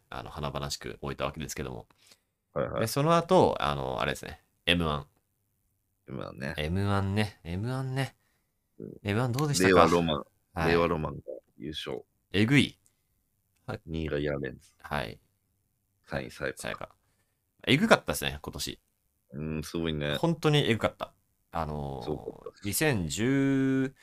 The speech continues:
Speaker 1: 七年以来ですかね。えぐさで言うと。
Speaker 2: ミルクボーイの年？
Speaker 1: そう。
Speaker 2: うん、
Speaker 1: そうです。
Speaker 2: 確かに。まあ、いや、さすがあの年には追いついてないけど、確かに。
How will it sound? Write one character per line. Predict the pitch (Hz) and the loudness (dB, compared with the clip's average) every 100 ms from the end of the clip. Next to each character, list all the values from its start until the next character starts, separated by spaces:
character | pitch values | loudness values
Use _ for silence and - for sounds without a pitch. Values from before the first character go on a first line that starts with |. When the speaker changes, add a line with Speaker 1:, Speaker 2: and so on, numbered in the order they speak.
| - _ - | -20 _ 0
Speaker 1:
七 | 98 120 156 | 6 8 8
年 | 156 | 8
以 | 147 | 8
来 | 95 | 6
で | 64 | 6
す | - | -2
か | 50 | -8
ね。 | - - _ _ _ _ - - | -10 -18 _ _ _ _ -10 -6
え | |
ぐ | 82 | -2
さ | 78 | -2
で | 69 | -2
言 | 64 | -4
う | |
と。 | - - _ _ _ _ _ _ _ _ _ _ _ _ _ _ _ | -6 -12 _ _ _ _ _ _ _ _ _ _ _ _ _ _ _
Speaker 2:
ミ | 85 | -2
ル | 87 | 0
ク | 90 | 2
ボ | 85 | 2
ー | 78 | 0
イ | |
の | 64 | -2
年？ | 71 - - | -6 -6 -6
Speaker 1:
そ | - 85 69 - _ _ _ _ _ _ | -4 -2 -2 -6 _ _ _ _ _ _
う。 | 90 | -2
Speaker 2:
う | |
ん、 | 85 | 2
Speaker 1:
そ | |
う | 82 | 2
で | 76 | 0
す。 | 71 | -4
Speaker 2:
確 | - 78 - - | -2 -2 -2 -8
か | - - _ | -14 -14 _
に。 | 101 | -2
ま | 90 69 | 0 0
あ、 | |
い | 71 | -2
や、 | - | -4
さ | - | -6
す | 117 | -6
が | - | 0
あ | 151 | 0
の | 160 | 2
年 | - 151 - 170 156 - _ _ _ _ - | 0 2 2 0 -2 -8 _ _ _ _ -2
に | 85 | 0
は | |
追 | 80 87 | 4 2
い | 80 | 0
つ | - | -2
い | 87 | -2
て | 78 | 2
な | 73 | 0
い | |
け | 73 | -2
ど、 | 80 90 | -4 -4
確 | 80 | -4
か | |
に。 | - | -8